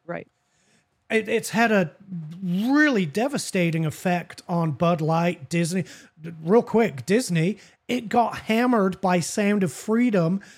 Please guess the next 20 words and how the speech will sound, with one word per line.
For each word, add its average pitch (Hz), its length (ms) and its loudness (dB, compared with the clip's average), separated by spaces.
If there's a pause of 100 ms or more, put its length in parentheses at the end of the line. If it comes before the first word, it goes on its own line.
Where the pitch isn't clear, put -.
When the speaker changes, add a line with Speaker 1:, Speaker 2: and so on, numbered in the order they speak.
Speaker 2:
So 190 480 2 (540)
to 214 140 -4
all 220 300 4
you 226 220 4
freedom-loving 214 960 2
Americans, 214 720 2
good 214 540 2 (320)
fucking 220 380 -4
job 156 520 -2 (840)
that 190 180 2
an 202 240 2
independent 233 760 2
movie, 190 600 2 (180)
Sound 220 420 0
of 208 80 0
Freedom, 170 580 2 (200)
that's - 340 -2
highlighting 269 680 2
the 208 80 2
failure 226 960 0